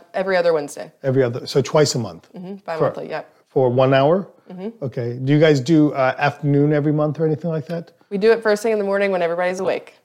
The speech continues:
Speaker 1: 'cause in
Speaker 2: Okay.
Speaker 1: the afternoon we find that people are more sleepy.
Speaker 2: First thing in the morning for how long?
Speaker 1: An hour.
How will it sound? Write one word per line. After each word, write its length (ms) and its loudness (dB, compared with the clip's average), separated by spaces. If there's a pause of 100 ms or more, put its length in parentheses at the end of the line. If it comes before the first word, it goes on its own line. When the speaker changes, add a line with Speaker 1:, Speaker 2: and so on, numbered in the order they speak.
(120)
Speaker 1:
'cause 180 -4
in 60 2
Speaker 2:
Okay. 60 0
Speaker 1:
the 60 2
afternoon 380 -2
we 100 -2
find 280 -4
that 160 -4
people 200 -6
are 60 0
more 200 -2
sleepy. 340 -8
Speaker 2:
First 220 6
thing 120 4
in 60 4
the 80 2
morning 320 4
for 160 -2
how 140 2
long? 240 0 (260)
Speaker 1:
An 100 -6
hour. 280 -2